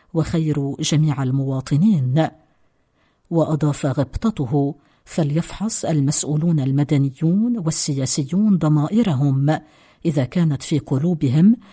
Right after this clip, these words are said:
فضيلتا الإيمان بالله ومحبته. لو كانتا في قلوبهم لا تفانوا في تأمين الخير العام، وأعادوا إلى الدولة مؤسساتها الدستورية الفاعلة والشرعية،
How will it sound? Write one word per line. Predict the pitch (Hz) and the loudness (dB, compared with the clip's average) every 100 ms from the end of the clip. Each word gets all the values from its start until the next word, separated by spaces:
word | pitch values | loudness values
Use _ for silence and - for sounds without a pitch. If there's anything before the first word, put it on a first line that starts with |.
| - _ | -20 _
فضيلتا | - 208 196 196 180 180 247 277 285 | -2 0 2 0 0 -2 -2 -2 -2
الإيمان | 160 139 147 151 190 196 | -2 0 2 2 2 0
بالله | 170 147 151 170 233 131 117 151 - _ | -2 0 0 2 0 0 -2 -2 -6 _
ومحبته. | 190 202 139 - 131 127 143 - 131 147 143 156 _ _ _ _ _ _ _ | 0 2 2 -2 -4 -2 -4 -2 0 2 0 -4 _ _ _ _ _ _ _
لو | 165 139 | 0 0
كانتا | - 165 139 127 165 214 | 0 2 2 0 0 0
في | 233 165 | 0 -2
قلوبهم | 127 156 147 165 143 127 160 214 240 - - - _ | 0 0 2 0 0 2 6 6 4 -4 -20 -20 _
لا | 208 202 | 0 0
تفانوا | 196 - 269 262 190 254 | -2 -4 -4 0 0 -2
في | 147 | -4
تأمين | 127 - 156 190 196 | -4 -2 2 2 2
الخير | 135 - 151 139 131 | 0 -2 -2 0 -2
العام، | 131 220 160 135 156 - - _ _ - | 0 0 2 2 0 -2 -16 _ _ -2
وأعادوا | 160 151 147 151 156 156 247 | 0 0 -2 -2 -2 -4 -2
إلى | 170 139 | -2 -2
الدولة | 131 175 202 160 175 | -2 -4 -2 -4 -2
مؤسساتها | 151 147 151 - 135 - 240 - 139 143 143 - - _ 165 | 0 0 -2 -4 -4 -2 -4 -4 -2 0 -2 -6 -20 _ -4
الدستورية | 147 156 - - 143 190 165 139 | -2 -2 -2 -2 -2 -2 -2 -4
الفاعلة | 131 - 240 165 139 139 143 | -6 -4 -4 -2 -2 -2 -4
والشرعية، | 147 151 - 147 131 139 127 143 139 | -4 -2 -2 -2 -2 -4 -2 0 0